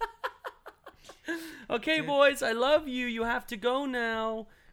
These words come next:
Speaker 1: We're doing podcasting. You're very handsome and beautiful, Pooski. Go take brother,
Speaker 2: Oh,
Speaker 1: and he's
Speaker 2: no.
Speaker 1: squeaking the ball.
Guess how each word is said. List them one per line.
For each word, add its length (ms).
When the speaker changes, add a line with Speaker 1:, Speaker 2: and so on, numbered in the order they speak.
Speaker 1:
We're 100
doing 320
podcasting. 1040
You're 100
very 320
handsome 500
and 120
beautiful, 420
Pooski. 720
Go 120
take 260
brother, 260
Speaker 2:
Oh, 40
Speaker 1:
and 100
he's 140
Speaker 2:
no. 80
Speaker 1:
squeaking 320
the 80
ball. 320